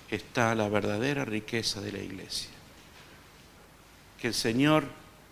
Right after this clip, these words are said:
vive en nuestras vidas, que hemos abierto nuestros corazones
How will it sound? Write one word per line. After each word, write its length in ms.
vive 580
en 160
nuestras 400
vidas, 640
que 200
hemos 420
abierto 840
nuestros 340
corazones 1120